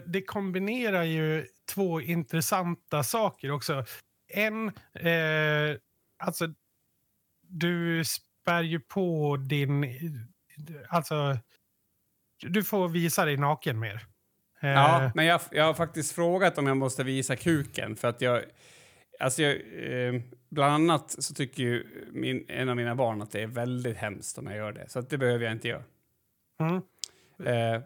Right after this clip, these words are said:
Speaker 2: men absolut, jag vill vara naken. Eh,
Speaker 1: Ja,
Speaker 2: det vill jag väl
Speaker 1: och
Speaker 2: absolut.
Speaker 1: synas. Alltså, det är ju de två ihop där. Naken och synas får du göra samtidigt. Plus, eh, att det är ju också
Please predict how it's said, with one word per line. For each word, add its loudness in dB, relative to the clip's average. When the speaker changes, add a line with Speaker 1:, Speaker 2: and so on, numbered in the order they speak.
Speaker 2:
men 2
absolut, 2
jag 4
vill 2
vara 2
naken. 0
Eh, -8
Speaker 1:
Ja, 2
Speaker 2:
det -2
vill -2
jag 0
väl 0
Speaker 1:
och 2
Speaker 2:
absolut. 0
Speaker 1:
synas. 0
Alltså, 0
det -2
är 0
ju 2
de 0
två -4
ihop 0
där. -2
Naken 0
och -4
synas -2
får -2
du 0
göra -2
samtidigt. -4
Plus, -2
eh, 2
att -2
det -4
är -2
ju -2
också -2